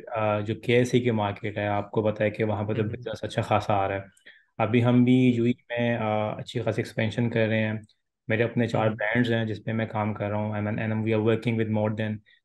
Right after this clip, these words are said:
Speaker 1: fifteen clients जो लोकल इनके ब्रांड्स हैं, उनको हम, अ,
Speaker 2: हम्म।
Speaker 1: यूएई, Amazon यूएई पे भी लेके आए हैं और अब हम केएसए की तरफ भी
Speaker 2: ओके।
Speaker 1: मूव कर रहे हैं। तो क्या, अ, Amazon, अ, इंडिया से आप, अ, सेल ग्लोबली करके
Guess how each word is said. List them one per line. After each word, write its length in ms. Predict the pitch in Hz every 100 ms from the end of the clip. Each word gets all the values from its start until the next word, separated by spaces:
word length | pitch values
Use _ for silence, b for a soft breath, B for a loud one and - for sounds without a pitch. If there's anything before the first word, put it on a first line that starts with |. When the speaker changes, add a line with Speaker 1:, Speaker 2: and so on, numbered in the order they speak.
| - 123
Speaker 1:
fifteen 360 | - 131 127
clients 300 | 123 107 123 - 110
जो 240 | 110 117
लोकल 440 | 117 110 107 120
इनके 220 | 113 110 117
ब्रांड्स 420 | 107 107 143 113
हैं, 200 | 113 113 _ _ _ _
उनको 280 | 131 120 135
हम, 340 | 120 123 127 123
अ, 40 |
Speaker 2:
हम्म। 240 | 117 110
Speaker 1:
यूएई, 480 | 110 - - - 117
Amazon 240 | 113 117 110
यूएई 160 | 117
पे 160 | 117 123
भी 420 | 123 120 123 123
लेके 280 | 117 117 127
आए 220 | 120 120
हैं 120 | 117 117
और 180 | 110
अब 140 | 110 110
हम 220 | 127 151 -
केएसए 340 | 120 113 -
की 80 | 107
तरफ 200 | 110 113
भी 80 | 127
Speaker 2:
ओके। 80 | 123
Speaker 1:
मूव 140 | 117 _
कर 60 | 107
रहे 160 | 101
हैं। 140 | 104 - -
तो 80 | 127
क्या, 400 | 139 139 151 - _ _ _ -
अ, 200 | 120 117
Amazon, 520 | 117 131 139 139 147 -
अ, 240 | 117 113
इंडिया 380 | 110 107 135 156
से 340 | 113 110 113 _ -
आप, 380 | 107 113 - 123
अ, 140 | 110
सेल 220 | - 120
ग्लोबली 420 | 110 113 110 120 123
करके 500 | 113 104 107 110